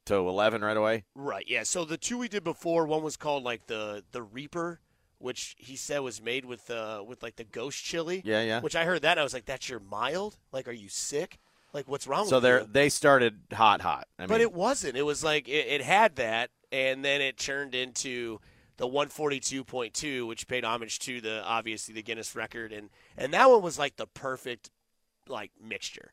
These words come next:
Speaker 1: Huh.
Speaker 2: That was one where, like, you eat it, and then you're like, "Okay, uh, yeah, I gotta keep going or it's gonna burn." You know what I mean? And, but it didn't,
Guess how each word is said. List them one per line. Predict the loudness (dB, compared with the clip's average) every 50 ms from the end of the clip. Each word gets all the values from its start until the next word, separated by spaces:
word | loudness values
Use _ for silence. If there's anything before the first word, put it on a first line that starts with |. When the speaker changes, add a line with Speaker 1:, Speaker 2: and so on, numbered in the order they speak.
| _ _ -4
Speaker 1:
Huh. | -2 2
Speaker 2:
That | 4 6 6 6
was | 4 2 2
one | 2 2 2
where, | 2 2 0
like, | 2 0 0 0 -4
you | -14 -16 -12
eat | -8 -6 -2 0
it, | 0 0 0 -2 _ -20 -20 _ _ _ _
and | -6 -2 -2
then | -2 0
you're | 0 0
like, | 2 2 0 0 -4 -10 _ -20 -20 _ -20 -20 -20 -20 -20 -20 -20 -20 -20 -20 _ _ _ -20 _ _ -4
"Okay, | -2 2 4 6 6 6 4 4 4 4 4
uh, | 4 4 4 4 4 4 2 0 -2
yeah, | -2 0 2 4
I | 4
gotta | 4 4 4 2
keep | 2 -4 -8 -6 2
going | 6 8 8 8 8 4 2
or | 0 0
it's | -2 -2 -2
gonna | -2 -2 -2
burn." | 0 0 0 0 0 -2 -8 -8
You | -4 0
know | 0
what | 2 2
I | 2
mean? | 2 2 2 0 0 -2 -2
And, | 2 2 4 4 2 -2 -6 -6
but | -2 -2 -2
it | 0 0
didn't, | -2 -2 -2 -4 -8